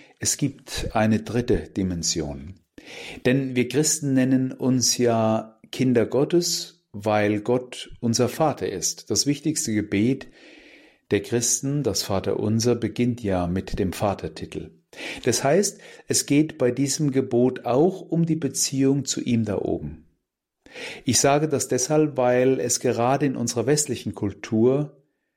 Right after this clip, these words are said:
für viele schwierig geworden ist, in diesem Gott einen guten Vater zu sehen.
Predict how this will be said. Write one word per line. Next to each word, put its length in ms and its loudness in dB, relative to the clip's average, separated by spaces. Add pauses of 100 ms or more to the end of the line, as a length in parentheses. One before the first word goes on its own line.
(240)
für 180 -2
viele 360 0
schwierig 500 2
geworden 520 0
ist, 400 -4
in 300 0
diesem 340 2
Gott 220 0
einen 260 -2
guten 300 -4
Vater 360 -4
zu 140 -4
sehen. 520 -6